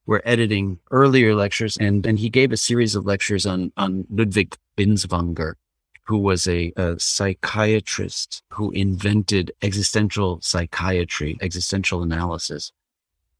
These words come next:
And it's there actually that you see, yes, Dasein's Analyse, which is so related to kind of the Heideggerian notion of Dasein, and also in an interesting way to,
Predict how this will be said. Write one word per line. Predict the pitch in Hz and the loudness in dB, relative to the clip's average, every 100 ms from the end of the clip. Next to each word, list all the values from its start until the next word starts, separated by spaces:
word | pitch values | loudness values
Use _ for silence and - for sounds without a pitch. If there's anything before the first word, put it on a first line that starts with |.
| _ | _
And | 135 | 2
it's | - 123 110 | 4 2 2
there | 117 139 160 147 | 4 8 8 8
actually | 92 107 123 - 120 104 90 | 4 2 2 2 2 0 0
that | 90 | -2
you | 101 98 | 0 0
see, | 95 - 123 120 110 98 - | 0 0 4 6 6 2 2
yes, | 117 95 - - | 2 2 -4 -6
Dasein's | 92 101 98 104 101 104 104 98 - | 0 0 2 0 2 2 2 -2 -2
Analyse, | 98 95 95 92 113 107 92 87 | -2 0 0 2 2 4 2 -2
which | 87 - | -4 -4
is | 82 - _ - | -6 -8 _ -8
so | - 98 | -2 0
related | 90 98 98 113 127 110 98 | 2 0 6 6 8 4 2
to | - 120 117 107 90 | 4 6 6 2 -2
kind | - 95 | -6 -8
of | 87 | -6
the | |
Heideggerian | 87 98 90 104 95 107 110 117 110 92 | -6 -2 0 2 4 4 6 6 4 2
notion | 87 92 95 - 87 80 | 0 0 0 0 0 0
of | 82 80 - - | -2 -2 -6 -4
Dasein, | 85 82 90 98 87 - | -4 -2 0 0 -4 -2
and | 123 120 - _ _ - | 2 2 0 _ _ 2
also | 110 123 123 | 2 4 4
in | 98 92 | 4 2
an | 90 | 0
interesting | 92 - - 90 | 0 0 2 2
way | 85 92 | 2 0
to, | 87 82 76 | 0 -2 -4